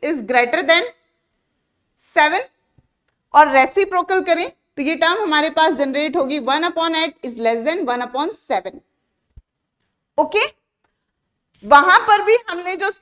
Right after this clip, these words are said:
जीपी generate करने की कोशिश की थी वो दो की power में, one upon two की power में थी, यहां पर भी वही work करेंगे,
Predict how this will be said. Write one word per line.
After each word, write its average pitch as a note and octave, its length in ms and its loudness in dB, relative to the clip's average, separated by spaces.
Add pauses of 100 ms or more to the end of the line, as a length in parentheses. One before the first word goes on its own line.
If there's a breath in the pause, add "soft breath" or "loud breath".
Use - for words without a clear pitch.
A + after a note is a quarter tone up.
(120)
जीपी D4 380 -2
generate C4+ 600 -2
करने E4+ 280 0
की E4 140 -6
कोशिश E4 400 -4
की D4+ 200 -6
थी D4+ 220 0
वो E4+ 200 -2
दो C4 280 -2
की D#4+ 200 -4
power D4 340 4
में, C#4+ 140 -6
one C#4+ 280 4
upon F4 300 -2
two D#4+ 100 -2
की D#4+ 180 -8
power D#4+ 340 2
में E4 160 -6
थी, F4 260 -6 (300 soft breath)
यहां F4 380 2
पर F#4 260 4
भी G#4+ 140 2
वही D#4+ 340 0
work E4+ 340 2
करेंगे, D#4+ 460 2